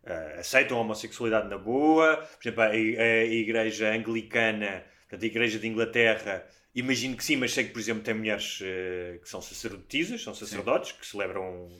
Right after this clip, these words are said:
Speaker 1: a Eucaristia e
Speaker 2: A
Speaker 1: tudo
Speaker 2: questão
Speaker 1: isso.
Speaker 2: é essa, já se criaram tantas vertentes
Speaker 1: Claro.
Speaker 2: do cristianismo.
Speaker 1: Mas eu
Speaker 2: Essa
Speaker 1: acho que já
Speaker 2: anglicana foi o gajo que
Speaker 1: Não,
Speaker 2: se queria
Speaker 1: mas
Speaker 2: divorciar.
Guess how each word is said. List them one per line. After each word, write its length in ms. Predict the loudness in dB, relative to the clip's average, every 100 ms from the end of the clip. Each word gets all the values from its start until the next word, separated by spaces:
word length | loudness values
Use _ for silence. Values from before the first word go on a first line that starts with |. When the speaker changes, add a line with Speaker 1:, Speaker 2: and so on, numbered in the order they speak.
| -10
Speaker 1:
a 80 | -8
Eucaristia 880 | -8 -8 -8 -6 -4 -2 -2 -2
e 40 | -6
Speaker 2:
A 100 | -8
Speaker 1:
tudo 80 | -6
Speaker 2:
questão 200 | -4 -4
Speaker 1:
isso. 0 |
Speaker 2:
é 60 |
essa, 160 | -4 0
já 120 | 0
se 80 | 2
criaram 260 | 4 4 4
tantas 340 | -2 0 -4
vertentes 360 | -6 -4 -2 4
Speaker 1:
Claro. 320 | 6 4 0
Speaker 2:
do 100 | -8
cristianismo. 500 | -8 -6 -4 -2 2
Speaker 1:
Mas 120 | 8
eu 80 | 10
Speaker 2:
Essa 140 | 12
Speaker 1:
acho 80 | 10
que 20 |
já 200 | 12 12 10
Speaker 2:
anglicana 260 | 8 6
foi 140 | 2 4
o 20 |
gajo 140 | 4
que 60 | 2
Speaker 1:
Não, 60 | 0
Speaker 2:
se 40 |
queria 160 | 2 4
Speaker 1:
mas 100 | 4
Speaker 2:
divorciar. 520 | 2 0 0 0